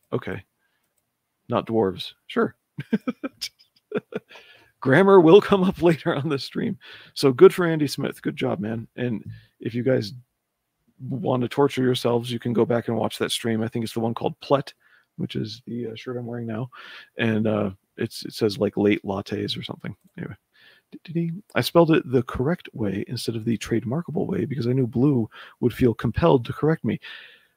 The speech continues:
In sixth grade, I had a D and D choose your own adventure book, something about dwarves, and that became a que-, or was it sixth grade or, like, fifth? Who cares?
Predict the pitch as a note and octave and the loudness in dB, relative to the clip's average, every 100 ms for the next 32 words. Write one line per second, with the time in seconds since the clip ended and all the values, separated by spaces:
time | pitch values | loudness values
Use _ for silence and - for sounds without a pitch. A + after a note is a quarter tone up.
0 | _ - - _ _ _ _ _ - C#3+ | _ -16 -16 _ _ _ _ _ 2 6
1 | F3 E3+ - - E3+ - - C#3+ C#3 G#2+ | 6 4 0 -2 -2 -2 2 4 4 4
2 | G2 - _ G#2+ A#2 C3 A#2+ A2 - C3 | 0 -4 _ -2 0 2 2 2 0 2
3 | D3+ C#3 C3+ B2+ - C3+ B2+ B2+ A#2+ A2+ | 4 4 4 4 2 0 0 0 2 0
4 | A2 A2 - G#2 G2 - - _ - - | 0 -2 -2 -2 -2 -4 -10 _ -10 -4
5 | A#2+ C3+ A#2+ A2 G#2+ - _ _ - A2 | -2 0 2 2 0 -2 _ _ -2 2
6 | A2+ G2+ G2 A#2 - - _ _ _ - | 4 2 -2 -6 -10 -14 _ _ _ -6
7 | A2+ G#2+ G#2 G2+ - - _ _ _ - | -2 0 -2 -4 -8 -20 _ _ _ -6
8 | A2+ B2+ - C#3 - C#3+ B2+ - D3 - | 0 0 0 -2 0 0 0 -2 -2 0
9 | A#2+ C3+ - - F#3+ - A3+ A3+ A#2 - | -2 -2 -4 -6 -6 -2 0 0 -2 -6
10 | - - - _ _ _ _ _ - F3+ | -8 -8 -8 _ _ _ _ _ 2 2
11 | - - - | 2 -8 -10